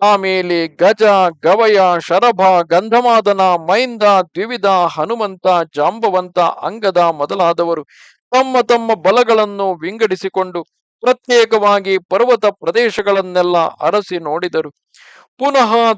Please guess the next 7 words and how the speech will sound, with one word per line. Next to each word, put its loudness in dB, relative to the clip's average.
ತೆಂಕಣ 0
ದಿಕ್ಕಿಗೆ -2
ಹೋಗಿ -4
ಎಲ್ಲರೂ 2
ಹಸಿವು -2
ತೃಷಗಳಿಂದ -2
ಕಂಗೆಟ್ಟು -4